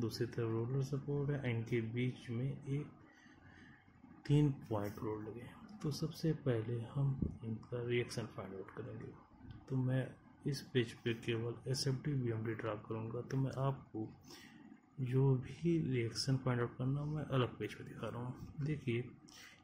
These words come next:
यहाँ पे आपका pin support है, तो यहाँ पे vertical reaction होगा आर वन और ये होगा आर टू। ये roller है,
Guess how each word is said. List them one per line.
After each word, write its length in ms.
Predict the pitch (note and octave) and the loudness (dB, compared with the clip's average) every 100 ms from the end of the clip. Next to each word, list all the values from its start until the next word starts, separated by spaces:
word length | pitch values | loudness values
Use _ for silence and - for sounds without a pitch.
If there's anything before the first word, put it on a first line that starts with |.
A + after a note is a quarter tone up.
| - | -4
यहाँ 260 | C3+ C#3 D3 - | 2 4 2 0
पे 120 | A2 A2+ - - - - - - - - | -4 -4 -10 -18 -18 -16 -14 -16 -14 -2
आपका 560 | B2 A2+ - - B2 B2 - - - | -2 -2 -8 -8 -4 -2 -4 -12 -2
pin 240 | D3 D3 C3+ | 0 2 0
support 600 | B2 A2+ - A#2 A#2 - | -4 -6 -4 -4 -4 -4
है, 60 | B2+ | -6
तो 160 | B2+ | -2
यहाँ 240 | B2+ - C3 | -4 -2 -4
पे 140 | - A#2+ | -4 -4
vertical 480 | A#2 A2+ A#2 - C3 | -2 -4 -6 -4 -2
reaction 400 | B2+ B2 - C3+ | -2 -4 -2 0
होगा 640 | C3 C3+ C3+ - - A#2 | 0 0 -4 -6 -8 -4
आर 140 | A2+ A2 | -2 -2
वन 260 | B2+ D3+ - - - - _ _ _ - - | -2 -2 -6 -14 -20 -20 _ _ _ -20 -8
और 260 | A#2+ A2+ A2+ | -2 2 2
ये 260 | A2 A#2+ B2 | 2 0 0
होगा 380 | A#2 A#2+ C#3 C#3+ - - - - - _ _ _ - - - _ - - - A#2+ | 0 0 0 -2 -4 -14 -20 -20 -20 _ _ _ -20 -20 -20 _ -20 -20 -12 -8
आर 180 | A#2 A2 | -6 -6
टू। 160 | B2 A2+ - - - C#3 | -4 -4 -6 -18 -8 -2
ये 180 | C3+ C3 | 4 4
roller 760 | A2 G#2+ G#2+ G#2+ A2 C3 D3 | 2 0 -2 0 0 2 2
है, 220 | C#3+ D#3 | 2 2